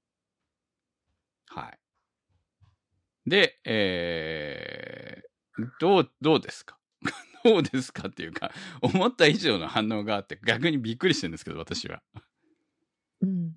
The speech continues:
Speaker 2: そうね。
Speaker 1: はい。
Speaker 2: はい。
Speaker 1: っていうかですよ、あの、問題になったレビュー二つなくなってるんですけど、あれどういうことなんです？
Speaker 2: いや、さあ。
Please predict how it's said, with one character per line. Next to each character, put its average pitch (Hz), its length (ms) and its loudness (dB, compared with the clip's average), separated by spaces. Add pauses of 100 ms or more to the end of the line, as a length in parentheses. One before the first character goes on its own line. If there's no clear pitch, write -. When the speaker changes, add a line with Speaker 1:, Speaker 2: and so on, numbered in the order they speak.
(100)
Speaker 2:
そ - 200 -10
う 165 140 -10
ね。 190 220 -4 (300)
Speaker 1:
は 78 160 -6
い。 - 140 -18 (760)
Speaker 2:
は 160 320 -6
い。 - 120 -20 (920)
Speaker 1:
っ - 0 -
て 185 80 2
い 247 80 6
う 262 80 2
か 190 100 6
で 104 120 -2
す - 140 -14
よ、 78 420 -12
あ 113 120 2
の、 104 680 -4
問 247 340 2
題 247 200 2
に 233 100 2
な 233 140 4
っ 240 60 -6
た 110 120 2
レ 131 120 4
ビ 127 120 0
ュ - 20 -2
ー - 40 -2
二 98 200 0
つ - 120 -6
な 113 140 2
く 165 80 -2
な 180 100 2
っ - 60 -12
て - 80 2
る 180 100 2
ん 151 40 2
で 98 80 0
す - 80 -14
け - 80 -12
ど、 80 80 -2
あ - 40 0
れ 101 80 -2
ど 120 140 0
う 175 60 2
い - 20 2
う 87 40 -2
こ - 120 -12
と - 100 -14
な - 120 -12
ん - 80 -18
で - 60 -20
す？ - 240 -14
Speaker 2:
い 202 140 -2
や、 214 200 -8
さ 262 580 -4
あ。 - 80 0